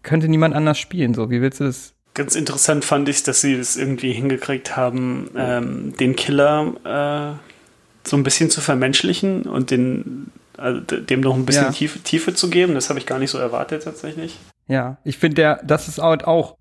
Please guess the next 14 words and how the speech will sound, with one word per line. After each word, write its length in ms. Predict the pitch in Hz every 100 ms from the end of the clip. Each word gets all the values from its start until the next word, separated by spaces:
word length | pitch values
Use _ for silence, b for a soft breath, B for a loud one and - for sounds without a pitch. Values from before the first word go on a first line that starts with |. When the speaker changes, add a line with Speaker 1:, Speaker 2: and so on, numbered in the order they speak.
| -
Speaker 1:
der 140 | 139 143
ist 80 |
halt 100 | 151
auch 120 | 131 -
großartig 380 | 127 123 104 120
einfach. 200 | 123 117 -
Speaker 2:
Mhm. 280 | 131 160
Speaker 1:
Wie 80 | 139
er 80 | 139
spielt, 400 | - 151 135 120
ist 320 | - 123 - _ -
großartig. 560 | 131 131 104 107 - _ _ _ _ _ _ _
Neil 400 | 123 123 147 156
Maskell, 520 | 127 139 - - 131